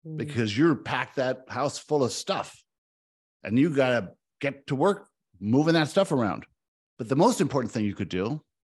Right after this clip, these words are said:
Speaker 2: the most important, the fundamental basic step is meditation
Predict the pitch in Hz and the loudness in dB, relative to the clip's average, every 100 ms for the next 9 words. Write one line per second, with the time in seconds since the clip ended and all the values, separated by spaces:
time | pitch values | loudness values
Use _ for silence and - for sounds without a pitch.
0 | _ 117 113 127 208 220 214 185 160 101 | _ 0 4 6 6 2 -2 -2 0 -2
1 | 98 180 220 202 185 165 - 151 - - | -2 2 4 4 4 2 0 -2 -4 -6
2 | _ _ _ _ _ _ _ 147 139 117 | _ _ _ _ _ _ _ 2 2 2
3 | 113 95 92 69 - | 0 -2 -6 -8 -12